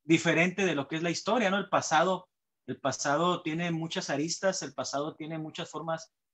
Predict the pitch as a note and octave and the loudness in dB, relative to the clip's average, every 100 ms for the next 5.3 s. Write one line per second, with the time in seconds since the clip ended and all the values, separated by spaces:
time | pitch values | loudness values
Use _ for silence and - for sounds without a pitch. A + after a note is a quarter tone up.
0 | _ C3+ C#3+ C3 C3 - E3 E3+ F#3+ F#3+ | _ -4 2 2 0 2 2 2 0 -4
1 | _ _ _ C#3+ C#3 - F3 C4 B3 G3+ | _ _ _ 2 2 8 8 8 4 2
2 | C#3+ C#3+ - G3+ A3+ E3+ F3+ G3 A#3 - | 2 0 0 0 2 0 -2 -2 -4 -6
3 | D3+ C3 D#3+ F#3+ - G#3 E3+ D3+ D3+ E3 | -6 -2 0 0 0 -6 -4 -2 -2 -2
4 | D3 - D3 D3 C#3+ B2+ C#3+ F3+ F#3 - | -4 -6 -4 -2 -2 -2 0 0 -2 -4
5 | E3 D#3+ D#3 | -4 -4 -6